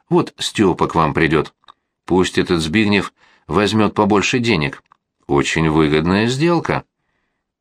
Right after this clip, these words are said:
«Но его нет в Стамбуле, он в плавании. Он придёт завтра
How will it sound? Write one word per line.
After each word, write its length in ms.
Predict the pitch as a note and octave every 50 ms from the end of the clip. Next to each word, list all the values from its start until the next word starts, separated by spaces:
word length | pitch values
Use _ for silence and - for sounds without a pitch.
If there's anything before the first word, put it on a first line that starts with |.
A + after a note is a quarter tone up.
| _ -
«Но 200 | D2+ D2+ D#2 D#2
его 240 | D#2 D#2 D#2 F2 F2+
нет 180 | F2+ F#2+ F2+
в 40 | -
Стамбуле, 500 | - - G#2+ G#2+ A2+ A#2 C#3 D#3+ - F2+
он 100 | D2 D2+
в 80 | - -
плавании. 600 | - A#2 C#3 D#3+ D#3 B2 E2 D2 C#2+ C#2+ C#2 - _ _ _ _ _ _ _ _ _ _ _ _
Он 200 | - C3+ E3 E3
придёт 320 | - D#3 D#3 D3+ C#3 A2+ G2
завтра 540 | A2+ B2+ C3+ C#3+ C#3+ - D3+ D#3+ D#3 D3+